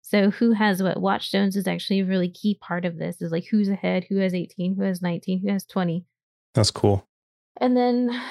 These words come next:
Speaker 1: the other thing that I'm trying to approach it for is there's these things called Twitch teams. And for the most part, they're for, like, people and sponsors and stuff like that to then group their streamers together. But anybody that's a Twitch partner can make a Twitch team.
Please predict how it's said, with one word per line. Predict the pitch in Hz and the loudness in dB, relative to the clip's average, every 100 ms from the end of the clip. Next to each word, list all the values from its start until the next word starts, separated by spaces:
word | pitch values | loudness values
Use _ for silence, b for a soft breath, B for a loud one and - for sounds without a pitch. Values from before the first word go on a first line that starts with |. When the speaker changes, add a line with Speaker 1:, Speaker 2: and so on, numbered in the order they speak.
| B B | B B
Speaker 1:
the | 240 247 | -6 -2
other | 285 | -2
thing | 277 269 262 | -2 -4 -4
that | 240 | -2
I'm | 240 | -2
trying | 233 226 233 | -2 -2 -2
to | - 233 226 | 0 0 0
approach | 214 214 226 220 | -2 0 -2 0
it | 214 - | -4 -2
for | 226 220 | 0 2
is | 208 - 202 196 196 190 | 2 2 2 2 0 0
there's | 190 190 196 | 0 0 0
these | 196 202 - | 0 -2 -2
things | 214 214 - | -2 -2 -4
called | 208 196 | -4 -4
Twitch | - 214 - | -4 -6 -6
teams. | - 262 269 269 - _ _ _ _ - | -2 0 0 -4 -12 _ _ _ _ -6
And | 247 | -4
for | 247 | 0
the | 277 | 0
most | 302 330 - | 0 -2 -2
part, | 269 269 | -2 0
they're | 240 247 | 0 0
for, | 247 | 0
like, | 247 220 | 0 -2
people | - 214 233 226 | -4 -4 0 2
and | 226 202 | 2 0
sponsors | - 202 208 208 214 208 | -2 0 0 0 -2 -2
and | 220 | -4
stuff | 214 220 214 | -2 -4 -2
like | 214 208 | -4 -4
that | 226 220 214 - - | -2 0 -2 -4 -2
to | 202 196 196 | 0 2 0
then | 185 196 196 | 0 0 0
group | 180 180 202 - | -2 -2 -2 -2
their | 208 208 | -2 -2
streamers | - 202 190 196 214 - | -2 -2 0 0 0 -2
together. | 240 247 254 269 269 _ _ _ _ 202 | -2 -2 -2 -4 -8 _ _ _ _ -2
But | 214 | 0
anybody | 254 311 277 262 | 0 0 0 2
that's | 240 247 202 | 2 0 -4
a | |
Twitch | - 202 - | -4 -4 -4
partner | - 339 233 233 233 | -2 -2 0 -4 0
can | 226 | 0
make | 208 202 | 0 -4
a | |
Twitch | - 320 - | -6 -8 -8
team. | - 175 - 208 | -6 -4 -4 -6